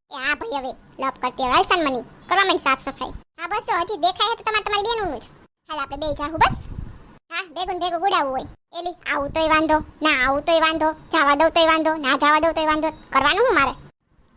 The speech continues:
એ તમારી બેનને તેડી આવો ને એટલે ઘણું. બેન આવે, બેન આવે, બેન આવે, તેડા રાખે. હાલો, લાગી જાઓ કામે, કંઈ કામ કર્યા વિના તો કંઈ ઓહરો નથી.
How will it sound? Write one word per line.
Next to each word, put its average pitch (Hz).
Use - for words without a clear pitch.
એ 359
તમારી 349
બેનને 339
તેડી 330
આવો 339
ને 294
એટલે 269
ઘણું. 320
બેન 302
આવે, 262
બેન 277
આવે, 220
બેન 269
આવે, 214
તેડા 233
રાખે. 156
હાલો, 622
લાગી 381
જાઓ 370
કામે, 277
કંઈ 277
કામ 311
કર્યા 311
વિના 294
તો 269
કંઈ 269
ઓહરો 311
નથી. 311